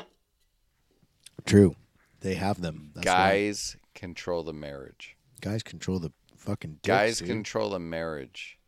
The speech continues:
Speaker 1: Guys control with their dick. Come
Speaker 2: You
Speaker 1: on
Speaker 2: know
Speaker 1: now.
Speaker 2: what? You know what? Have you ever have you ever seen a girl that proposes to a guy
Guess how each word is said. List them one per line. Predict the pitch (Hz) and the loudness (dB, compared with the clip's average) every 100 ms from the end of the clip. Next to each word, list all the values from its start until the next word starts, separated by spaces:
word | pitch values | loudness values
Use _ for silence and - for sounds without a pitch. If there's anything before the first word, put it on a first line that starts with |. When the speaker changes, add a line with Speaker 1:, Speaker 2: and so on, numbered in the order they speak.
| _ _ - | _ _ -14
Speaker 1:
Guys | 98 107 | -8 -6
control | - 98 104 104 | -8 -4 2 2
with | 95 95 | 2 0
their | 92 | -2
dick. | 82 101 113 - | -2 -2 -2 -6
Come | - 120 | -4 0
Speaker 2:
You | |
Speaker 1:
on | 120 | 2
Speaker 2:
know | 120 | 2
Speaker 1:
now. | 127 | 2
Speaker 2:
what? | 127 135 - | 0 -2 -8
You | 135 120 | -4 -2
know | 127 | -2
what? | 131 | -4
Have | 123 117 101 | -4 -4 -2
you | 113 | -2
ever | 123 135 139 _ _ _ - | -2 -4 -10 _ _ _ -8
have | 113 110 | -6 -4
you | 120 | -2
ever | 131 139 | -2 -2
seen | 139 - 120 | -4 -4 -4
a | 101 | -6
girl | 87 95 98 98 101 98 | -6 -2 2 2 0 -4
that | - 95 - | -8 -8 -8
proposes | - 85 - 90 85 82 85 - | -14 -14 -10 -4 -4 -4 -10 -12
to | - | -12
a | 82 | -12
guy | 80 78 80 80 | -10 -10 -8 -10